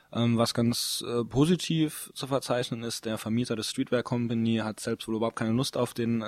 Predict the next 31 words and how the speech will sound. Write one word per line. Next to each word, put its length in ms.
Nazi, 460
der 100
sich 160
da 160
bei 140
ihm 100
eingemietet 680
hat 200
und, 380
ähm, 200
hat 120
ihn 120
wohl 120
schon 160
gekündigt, 680
wie 160
wir 220
auf 160
einer, 320
äh, 200
Veranstaltung 580
der 320
Bürgerinitiative 720
erfahren 440
konnten. 560
Ähm, 680
ja, 300
wir 100
hoffen 160
natürlich, 320
dass 420